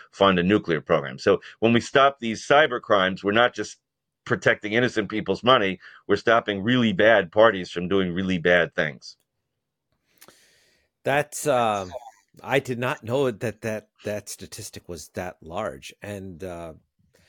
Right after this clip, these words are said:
Speaker 2: yeah, y-, you're right. I mean, we can affect some of the controls that surround North Korea or any other regime for that matter, or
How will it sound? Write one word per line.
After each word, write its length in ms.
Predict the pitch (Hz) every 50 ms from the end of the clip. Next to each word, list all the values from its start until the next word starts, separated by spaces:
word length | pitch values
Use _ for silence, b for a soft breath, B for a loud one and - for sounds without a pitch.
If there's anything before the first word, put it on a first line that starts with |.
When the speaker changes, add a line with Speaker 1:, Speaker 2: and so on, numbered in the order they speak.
| _ _ _ _
Speaker 2:
yeah, 160 | - 151 156
y-, 260 | 151 147 - 135 135 - -
you're 180 | 127 135 143
right. 280 | 143 175 175 156 117 127
I 40 | 135
mean, 140 | 143 147
we 80 | 151 156
can 180 | 156 170 156 131
affect 380 | - - - 170 170 165 -
some 240 | - - 156 151 143
of 60 | 127
the 60 | 123
controls 560 | - - 131 127 - - 139 131 127 123 104 127
that 180 | 113 - -
surround 600 | - - 117 104 107 113 127 135 127 120 110 101
North 280 | 101 98 101 101 - _
Korea 440 | - 95 87 87 87 90 101 117 139
or 140 | 175 196
any 260 | 202 208 220 240 220 185
other 340 | 147 131 127 120 110 101
regime 460 | 90 98 113 98 92 113 113 104 101 101
for 160 | - 110 98
that 240 | 98 95 85 - -
matter, 300 | 92 90 85 85 95 107
or 520 | 113 117 117 117 110 107 104 104 -